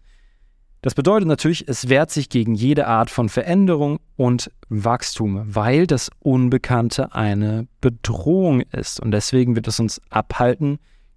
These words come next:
Risiken ein-, einzugehen, und aus unserer Komfortzone herauszutreten. Das Ego will in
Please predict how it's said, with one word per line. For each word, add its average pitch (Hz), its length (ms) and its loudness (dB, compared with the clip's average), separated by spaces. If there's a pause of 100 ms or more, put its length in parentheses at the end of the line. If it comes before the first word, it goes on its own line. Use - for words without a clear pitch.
(100)
Risiken 175 340 0
ein-, 139 200 2 (160)
einzugehen, 123 720 2 (580)
und 123 240 0
aus 107 160 0
unserer 101 200 -2
Komfortzone 101 800 -4 (260)
herauszutreten. - 760 -2 (540)
Das - 240 -10 (120)
Ego 135 640 2
will 107 520 2
in 107 300 0